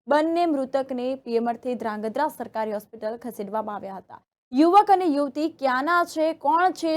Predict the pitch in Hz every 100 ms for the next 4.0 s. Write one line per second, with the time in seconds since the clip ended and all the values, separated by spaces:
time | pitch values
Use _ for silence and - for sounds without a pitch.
0 | 320 277 240 240 285 427 427 381 370 359
1 | 359 349 320 330 - 277 277 285 269 254
2 | 262 311 294 254 254 254 285 302 294 277
3 | 285 359 - _ _ 208 269 269 285 302